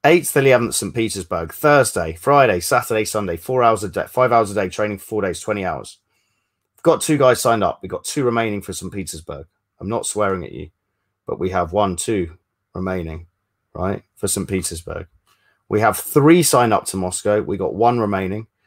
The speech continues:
The Moscow dates are fifteenth to the eighteenth of July. Twenty-second to the twenty-fifth, we're going to Sochi, which is the Russian Ibiza, absolute worldies on the beach.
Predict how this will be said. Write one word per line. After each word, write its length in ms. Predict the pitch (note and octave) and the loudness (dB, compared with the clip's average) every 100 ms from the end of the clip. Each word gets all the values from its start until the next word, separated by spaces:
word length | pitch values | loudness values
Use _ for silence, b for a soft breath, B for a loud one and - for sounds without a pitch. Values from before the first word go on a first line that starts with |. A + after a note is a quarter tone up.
| _ _ | _ _
The 100 | G#2 | -2
Moscow 420 | A#2 C3+ - A#2 | 2 2 4 2
dates 420 | G2 G#2 A2 - | 4 4 4 0
are 100 | - | -6
fifteenth 600 | - - C#3+ - C3+ A#2 | -6 0 0 2 -4 -4
to 60 | - | -6
the 200 | G#2+ - | -6 -4
eighteenth 500 | A2+ A#2+ - G2 E2+ _ _ _ _ _ _ - | -2 -2 -4 -6 -8 _ _ _ _ _ _ -4
of 140 | F#2+ | -4
July. 440 | D#2+ F#2 F2 G2 B2+ _ _ _ _ _ _ - | 0 2 2 2 -2 _ _ _ _ _ _ -4
Twenty-second 1000 | - C#3+ C3+ A#2+ - - D#3 - E3+ D#3 | 2 2 2 0 2 4 2 2 0 0
to 80 | - | -4
the 80 | |
twenty-fifth, 720 | - B2 G#2+ F#2+ - C#3 C3+ A#2 | -2 0 0 -4 0 0 2 0
we're 80 | A2 | 0
going 200 | G#2 G2 | 0 -2
to 100 | F#2 | -4
Sochi, 560 | - C3 - C#3 C#3+ _ _ _ _ _ - | -2 -2 -2 -6 -8 _ _ _ _ _ -6
which 260 | F2 - | -4 -2
is 160 | G#2+ F#2 | -2 0
the 80 | G2 | 2
Russian 360 | A#2 - G#2 | 2 2 -2
Ibiza, 500 | F#2+ F#2 G#2+ - A#2 - | -2 0 -2 -2 -4 0
absolute 440 | B2 - - A2 E2+ | -2 -2 -8 -6 0
worldies 460 | G2 G2 F#2+ E2 | 2 2 -2 -6
on 120 | E2 | -6
the 40 | D#2 | -2
beach. 460 | B2 - - - | -2 -4 -12 -18